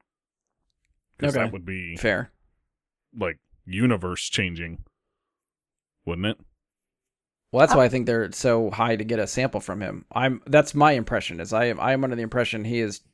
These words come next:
Speaker 2: top tier Jedi type of thing.
Speaker 3: I wonder if it's the, the species, 'cause I, I coulda swore we were supposed to learn more about his species this,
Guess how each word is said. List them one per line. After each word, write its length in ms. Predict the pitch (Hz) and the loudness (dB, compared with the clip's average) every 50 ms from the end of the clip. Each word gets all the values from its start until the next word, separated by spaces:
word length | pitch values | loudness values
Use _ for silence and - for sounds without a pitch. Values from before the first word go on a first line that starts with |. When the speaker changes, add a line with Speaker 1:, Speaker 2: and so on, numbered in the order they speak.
| _ _ _ - | _ _ _ -4
Speaker 2:
top 280 | - 123 120 - - | -2 0 0 0 -2
tier 240 | - - 131 113 113 | -2 -2 0 0 -2
Jedi 520 | 110 117 123 120 117 110 101 95 92 - _ _ _ _ _ _ _ - | 0 0 2 2 2 2 2 0 -2 -6 _ _ _ _ _ _ _ -4
type 180 | - 113 - - | -2 -2 -2 -2
of 80 | - | -4
thing. 260 | - 113 95 82 113 - _ _ - - - | -8 -6 -6 -8 -10 -14 _ _ -18 -10 -6
Speaker 3:
I 60 | - 247 | -2 0
wonder 220 | 269 277 330 403 | 2 4 4 4
if 100 | 392 262 | 6 6
it's 180 | 262 233 247 - | 4 2 2 0
the, 320 | - - 208 196 196 - - _ _ _ _ - | -2 0 0 2 0 -2 -6 _ _ _ _ -6
the 80 | 208 202 | -6 -6
species, 640 | - - - 202 196 175 - - 160 180 196 202 - | -6 -4 -2 0 0 0 0 -2 -4 -4 -4 -2 0
'cause 160 | - 233 226 | 0 0 0
I, 120 | - - - - | -2 -6 -10 -10
I 100 | - - - | -12 -14 -14
coulda 300 | - - - 349 359 277 | -10 -6 0 2 2 2
swore 560 | - - - - 208 185 185 185 190 196 196 | 2 0 -6 -6 -4 -2 0 2 4 4 6
we 100 | 196 190 | 4 4
were 80 | 175 180 | 2 0
supposed 320 | 180 - - 190 180 - | -2 -4 -4 -4 -4 -4
to 40 | - | -6
learn 200 | 185 165 165 170 | -8 -8 -6 -4
more 160 | 175 165 160 | -4 -2 -2
about 180 | 160 151 160 165 | -2 -2 -2 -2
his 140 | 165 160 - | -4 -6 -8
species 560 | - - 131 - - - 98 101 202 - - | -8 -8 -8 -6 -6 -8 -8 -10 -10 -12 -10
this, 220 | - 175 180 - | -10 -10 -10 -10